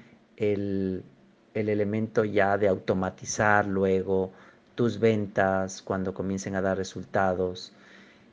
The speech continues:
Y, y todo lo que se va a ver en este video me parece muy importante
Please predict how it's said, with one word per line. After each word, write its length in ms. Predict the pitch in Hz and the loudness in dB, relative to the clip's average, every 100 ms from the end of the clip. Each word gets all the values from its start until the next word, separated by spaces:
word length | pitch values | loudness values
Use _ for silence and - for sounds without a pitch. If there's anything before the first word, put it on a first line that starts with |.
| - | -6
Y, 240 | 123 120 123 | 0 0 0
y 120 | 139 | 2
todo 460 | 139 180 175 160 - | 10 10 10 6 6
lo 200 | 131 123 | 4 4
que 120 | 117 | 4
se 100 | 131 | 0
va 120 | 110 | 4
a 40 | 110 | 6
ver 120 | 113 | 6
en 100 | 110 | 2
este 180 | 113 117 | 0 0
video 240 | 113 127 | 2 2
me 140 | 123 | 2
parece 300 | 101 98 95 | -4 -6 -4
muy 220 | 98 101 101 | -6 -4 -4
importante 800 | 101 95 92 - 98 98 110 | -6 -4 -4 -2 -4 -2 -6